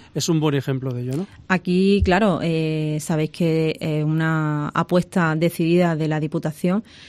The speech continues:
Speaker 2: eh, de Jaén, y en este sentido se, se ha previsto una inversión de, de diez millones de euros. Lo que hace Diputación es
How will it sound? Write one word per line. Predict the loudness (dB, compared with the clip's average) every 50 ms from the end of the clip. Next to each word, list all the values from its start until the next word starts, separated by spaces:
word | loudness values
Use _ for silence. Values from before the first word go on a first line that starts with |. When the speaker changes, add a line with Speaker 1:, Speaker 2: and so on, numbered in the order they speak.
| -20 -20 -14 -8
Speaker 2:
eh, | -4 -2 -2 0 0
de | -2 -4
Jaén, | -4 -2 -2 0 2 2 2
y | 2
en | 2
este | 0 -2 -2
sentido | 0 0 0 2 2 2 0
se, | 0 0 0 2 2 4 4 2 2 0 0 -2 -2 -4 -4
se | -6 -4 -4
ha | 0
previsto | 0 2 2 2 2 2
una | 2 2
inversión | 2 2 0 0 0 0 2 2
de, | 2 2 2 2 2 0 0 -2 -2 -2
de | -2 -2 0
diez | 0 2
millones | 2 2 2 2 2 0 0 0
de | 0 2
euros. | 2 2 4 2
Lo | 2 2
que | 0 -2
hace | -4 0 0 2 2 2 2
Diputación | 0 -2 -2 -2 -4 -4 -2 0 0 2 2
es | 2 2 0 -2